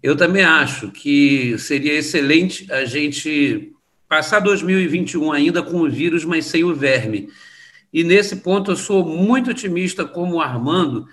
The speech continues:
porque eu também acho que se ele sobreviver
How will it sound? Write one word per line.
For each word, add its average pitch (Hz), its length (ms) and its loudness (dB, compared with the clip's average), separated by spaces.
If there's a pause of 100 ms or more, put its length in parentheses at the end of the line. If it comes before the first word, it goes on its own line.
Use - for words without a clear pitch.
(280)
porque - 220 -6
eu 196 260 -4
também 240 540 4
acho 190 520 0 (380)
que 196 340 -2
se - 320 -8
ele 247 300 4
sobreviver 185 1160 2